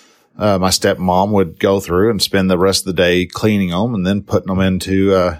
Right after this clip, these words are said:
and then freezing 'em in, in milk jugs. Not nearly a bad of a story. Yeah, there's, it's the sa-, a lot of the same instances with minus the, the, the,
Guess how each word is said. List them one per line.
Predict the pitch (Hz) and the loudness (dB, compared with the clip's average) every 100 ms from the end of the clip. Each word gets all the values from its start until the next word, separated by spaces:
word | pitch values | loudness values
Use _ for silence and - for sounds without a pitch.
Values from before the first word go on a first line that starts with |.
| - | -12
and | - 95 95 | -10 -6 -4
then | 95 92 | -2 -4
freezing | - 107 95 | -2 0 2
'em | 98 92 | 0 0
in, | 92 92 | -2 -2
in | 92 98 92 | -4 -4 -2
milk | 113 208 | 0 -2
jugs. | - - - - - _ _ _ _ - | -2 -6 -6 -16 -20 _ _ _ _ -4
Not | 131 185 - | -2 -2 -4
nearly | 131 143 160 143 120 110 - _ _ | -2 2 4 4 0 -2 -8 _ _
a | - | -10
bad | 95 101 92 | -2 0 0
of | 92 | -2
a | 92 | -4
story. | - 127 - - _ _ _ | -8 -12 -16 -20 _ _ _
Yeah, | - 113 95 | -4 -2 0
there's, | 98 107 110 - - _ _ | -2 -2 -2 -6 -12 _ _
it's | - 131 | -2 -2
the | 123 | 0
sa-, | - 139 | 0 -2
a | 120 | 0
lot | 123 123 135 | 2 2 2
of | |
the | 123 | 0
same | - 139 127 | -2 -2 -2
instances | 135 160 165 147 107 98 123 - _ _ - | -2 -2 -4 -4 -4 -4 -8 -12 _ _ -14
with | 95 90 | -12 -6
minus | 107 101 98 - | 0 0 0 0
the, | 98 92 85 | 0 0 0
the, | 90 90 87 80 - | -2 -2 -2 -6 -14
the, | 101 90 | -8 -6